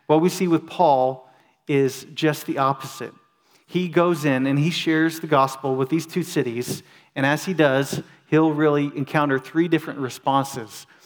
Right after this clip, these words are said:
And, uh, this leads to the main point for today, which is that no one encounters the gospel and stays the same. I'll say that again. The main point is no one encounters the gospel and stays the same. And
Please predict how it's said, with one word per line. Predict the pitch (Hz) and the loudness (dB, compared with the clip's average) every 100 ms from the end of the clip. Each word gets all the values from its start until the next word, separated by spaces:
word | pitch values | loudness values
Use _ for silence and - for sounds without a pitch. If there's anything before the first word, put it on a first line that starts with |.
| - - - _ _ | -20 -20 -20 _ _
And, | 151 135 127 123 - | -2 0 0 -4 -6
uh, | 135 123 | -2 0
this | 123 - | 0 2
leads | 175 165 | 2 2
to | 165 | 0
the | |
main | 151 175 165 | 2 0 0
point | 175 165 | -2 -4
for | - | -2
today, | 135 131 123 | 0 2 2
which | 135 139 - | 0 -2 -2
is | 131 | -4
that | 135 127 | -2 -2
no | 135 156 | 0 0
one | 175 175 | 0 -2
encounters | 151 - 135 135 139 | -4 -4 -4 -4 -10
the | 139 | -4
gospel | 135 123 - - 120 113 _ _ _ _ _ | -2 0 -4 -10 -10 -12 _ _ _ _ _
and | 127 | -12
stays | - - 120 120 117 - - _ _ - | -8 -4 -4 -4 -8 -12 -18 _ _ -10
the | |
same. | 120 131 113 104 95 _ _ _ _ _ _ _ _ _ - | -6 -4 -6 -10 -20 _ _ _ _ _ _ _ _ _ -20
I'll | - | -18
say | - 131 | -4 -4
that | 120 | -2
again. | 120 123 123 113 | -4 -2 -4 -2
The | |
main | 127 139 | 0 0
point | 143 147 | 0 0
is | 135 139 | 0 0
no | 143 151 | 0 2
one | 175 | 2
encounters | 170 156 147 139 143 139 | 0 -2 0 0 0 -4
the | |
gospel | 143 127 123 - 127 120 - _ _ _ | 0 0 0 -4 -8 -8 -18 _ _ _
and | 135 | -12
stays | - 139 127 - | -4 0 0 -4
the | 131 | -12
same. | - 131 113 104 - - - - - | -6 -6 -6 -10 -16 -20 -20 -20 -8
And | 135 127 123 | -2 -2 -2